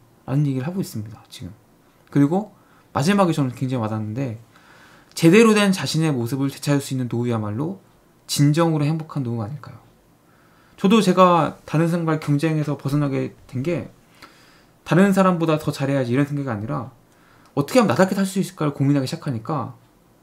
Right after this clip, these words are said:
뭔가 다른 사람들을 의식하지 않게 되는 것 같더라고요. 그래서 지금 저는 관심사가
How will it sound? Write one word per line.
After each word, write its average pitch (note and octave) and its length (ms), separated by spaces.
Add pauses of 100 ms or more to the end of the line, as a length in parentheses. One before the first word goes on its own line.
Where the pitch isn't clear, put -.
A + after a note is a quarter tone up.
(120)
뭔가 D3 180
다른 F3+ 180
사람들을 F3+ 360
의식하지 - 280
않게 A2 200
되는 B2+ 180
것 A2+ 120
같더라고요. G2+ 300 (1120)
그래서 B2+ 200
지금 F3 360
저는 C#3+ 300
관심사가 C#3 600